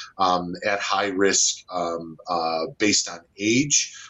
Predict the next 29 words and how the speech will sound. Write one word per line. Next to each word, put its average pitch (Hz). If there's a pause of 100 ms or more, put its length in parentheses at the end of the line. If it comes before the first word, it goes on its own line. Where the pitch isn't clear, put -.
uh, 92
or, 104
uh, 95
risk 98
factors 98
and 95
age, 90
or 98
vaccinated 110
individuals 98
that 92 (340)
have 101
not 101
been 92
boosted 113
yet, 104 (180)
um, 85 (140)
and 92
there 90
was 90
concern 95
that 90
they 87
may 85
not 85
have, 82 (500)
uh, 85
an 98
appropriate, 85